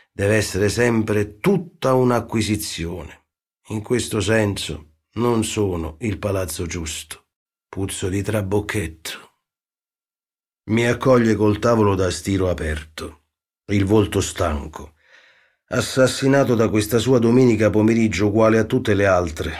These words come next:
che l'hanno logorata dentro a Rita. Ex donna piacente, ora buona solo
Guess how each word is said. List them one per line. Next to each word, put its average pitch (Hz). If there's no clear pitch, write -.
che -
l'hanno 101
logorata 104
dentro 92
a 85
Rita. 78
Ex 120
donna 101
piacente, 104
ora 107
buona 98
solo 95